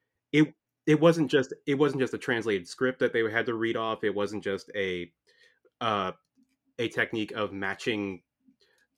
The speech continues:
Speaker 2: uh, of matching, like, you know, their script and their recorded vocals to the animation. It was a whole,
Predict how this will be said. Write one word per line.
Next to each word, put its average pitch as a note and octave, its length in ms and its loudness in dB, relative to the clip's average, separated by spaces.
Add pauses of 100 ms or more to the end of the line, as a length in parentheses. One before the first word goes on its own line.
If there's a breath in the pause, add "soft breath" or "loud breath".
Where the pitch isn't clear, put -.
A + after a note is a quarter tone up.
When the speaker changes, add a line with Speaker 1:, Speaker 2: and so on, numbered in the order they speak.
(140)
Speaker 2:
uh, A2 220 -2
of A2 120 -2
matching, G#2 300 -2
like, F#2 160 -4
you G2+ 60 -4
know, F#2+ 100 -2
their G2 260 2
script - 380 -4
and F#2+ 220 -4
their F2+ 300 -2 (460)
recorded G#2+ 460 0
vocals G2+ 440 0
to G#2+ 600 -2
the G#2+ 140 -2
animation. G2 640 -6 (500 soft breath)
It E3 180 4
was E3 220 0
a B2 120 0
whole, C3 680 2